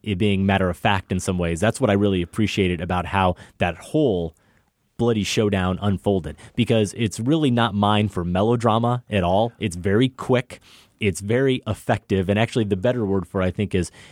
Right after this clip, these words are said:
it's purposeful. You know, everything happens because it needs to happen for a reason. Certain characters go down because they need to go down, and they need to go down in the way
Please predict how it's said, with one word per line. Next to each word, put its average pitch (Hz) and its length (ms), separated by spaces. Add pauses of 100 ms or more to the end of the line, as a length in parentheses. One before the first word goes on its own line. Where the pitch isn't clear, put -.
it's - 260
purposeful. - 680 (280)
You 113 100
know, 101 140 (640)
everything 151 340
happens 113 460
because 107 280
it 110 60
needs 110 220
to 110 80
happen 104 280
for 101 200
a - 40
reason. 101 380
Certain 113 240
characters 104 460
go 107 180
down 101 380
because 98 300
they 95 120
need 101 240
to 110 60
go 101 180
down, 98 320
and 92 100
they 95 60
need 98 140
to 92 60
go 101 100
down 98 200
in 98 140
the 92 80
way 98 320